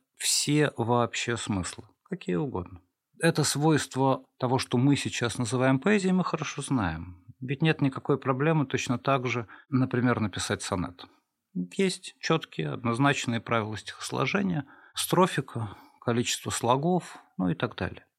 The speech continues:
Разница в этом смысле между Гомером и Шекспиром будет очень простая. Для грека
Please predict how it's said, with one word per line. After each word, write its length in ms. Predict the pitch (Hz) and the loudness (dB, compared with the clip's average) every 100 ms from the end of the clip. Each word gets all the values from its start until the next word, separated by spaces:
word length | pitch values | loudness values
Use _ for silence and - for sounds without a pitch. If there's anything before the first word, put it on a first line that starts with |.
| _ | _
Разница 840 | 131 175 190 170 135 - 156 147 | 6 8 8 4 2 4 4 4
в 100 | 127 | 4
этом 220 | 127 139 139 | 4 4 2
смысле 340 | - 135 147 | 2 2 8
между 280 | 143 139 135 | 8 8 6
Гомером 460 | 139 147 139 127 | 6 6 6 4
и 40 | 131 | 2
Шекспиром 640 | 139 - - 233 226 170 | 0 -8 -2 0 2 2
будет 320 | 175 196 180 | 0 -2 -2
очень 320 | - - 147 135 | -2 -2 -4 -4
простая. 720 | 139 131 - 113 92 82 - _ | -2 -4 0 2 2 0 -8 _
Для 760 | - 113 120 143 147 139 120 - | -18 -14 -4 0 2 4 2 0
грека 760 | 131 135 151 143 - 135 117 | -2 0 2 2 2 0 0